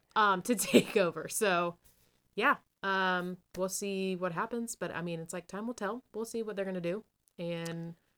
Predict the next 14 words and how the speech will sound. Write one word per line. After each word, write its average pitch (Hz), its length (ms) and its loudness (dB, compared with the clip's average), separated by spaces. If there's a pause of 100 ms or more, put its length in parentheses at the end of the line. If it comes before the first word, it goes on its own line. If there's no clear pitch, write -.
(300)
obviously, 185 500 0
I 170 60 -6
think 185 160 -2
everyone's 175 260 0
excited. 170 400 -2
This 160 140 -4
is - 80 -6
just, 170 200 -8
like, 170 100 -4
a 160 60 -6
positive 160 440 -4
thing 160 300 -6
'cause - 180 -10
we've 156 220 2